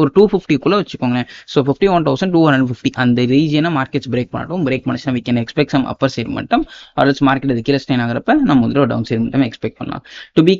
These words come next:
clear, when fifty one thousand two fifty is our crucial point.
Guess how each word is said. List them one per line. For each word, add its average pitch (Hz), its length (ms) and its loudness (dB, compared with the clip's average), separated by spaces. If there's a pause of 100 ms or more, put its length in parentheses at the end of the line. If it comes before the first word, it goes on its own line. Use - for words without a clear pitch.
clear, 175 220 6 (440)
when 147 100 6 (120)
fifty 180 220 0 (100)
one 147 140 2
thousand 160 260 0
two 170 160 4
fifty 160 280 2
is - 120 -2
our 120 180 0
crucial 143 340 2
point. 226 180 4